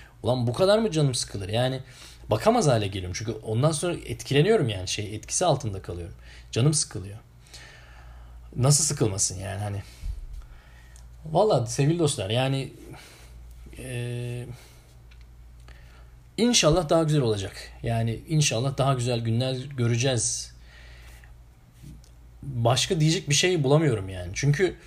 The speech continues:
özellikle bu konuyla ilgili şöyle bir şey oldu. E, kayda girmeden aslında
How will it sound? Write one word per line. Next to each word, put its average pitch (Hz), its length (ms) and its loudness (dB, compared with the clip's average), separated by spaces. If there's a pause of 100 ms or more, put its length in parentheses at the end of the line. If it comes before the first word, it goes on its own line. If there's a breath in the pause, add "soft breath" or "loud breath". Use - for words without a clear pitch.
(540 loud breath)
özellikle 143 540 2
bu 147 80 -2
konuyla 170 340 2
ilgili 160 280 0
şöyle 151 320 0
bir 123 40 -4
şey 175 160 0
oldu. 101 280 -2 (540)
E, 107 160 -10
kayda 131 320 2
girmeden 135 500 0 (140)
aslında - 320 -4